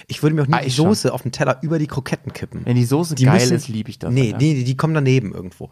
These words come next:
Speaker 2: Mhm.
Speaker 1: Äh, aber die Krokette an sich, ähm, du hast grad schon gesagt, die ist, die genießt meiner Meinung nach noch zu wenig Fame.
Speaker 2: Die Krokette. Ich finde, Wannertag sollte es sich zum Projekt zweitausendzweiundzwanzig machen, die Krokette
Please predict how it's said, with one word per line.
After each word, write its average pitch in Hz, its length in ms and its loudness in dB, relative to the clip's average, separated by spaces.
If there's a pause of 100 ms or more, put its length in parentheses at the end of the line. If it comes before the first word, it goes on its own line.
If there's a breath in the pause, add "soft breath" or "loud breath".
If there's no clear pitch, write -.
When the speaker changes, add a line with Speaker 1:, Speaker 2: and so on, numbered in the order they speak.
(120)
Speaker 2:
Mhm. 107 280 -6
Speaker 1:
Äh, 127 80 -4
aber 127 160 4
die 131 80 6
Krokette 131 320 -2
an 127 100 0
sich, 135 320 -2
ähm, 120 300 0
du - 60 -10
hast 110 80 -6
grad 123 120 -8
schon 123 80 -2
gesagt, 117 220 -2 (260 loud breath)
die 117 120 -6
ist, 135 260 -4 (380 loud breath)
die 120 140 -10
genießt 143 400 2
meiner 180 240 2
Meinung 156 180 0
nach 131 280 -4
noch 135 180 -2
zu - 480 0
wenig 123 480 0
Fame. - 340 -12 (440 loud breath)
Speaker 2:
Die 139 60 2
Krokette. 135 480 0
Ich - 140 -6
finde, 151 240 2
Wannertag 151 440 0
sollte 131 220 0
es 151 100 -6
sich 135 160 -6
zum 127 120 0
Projekt 131 360 -2
zweitausendzweiundzwanzig 123 920 -2
machen, 123 160 -2
die 120 120 -4
Krokette 160 600 -4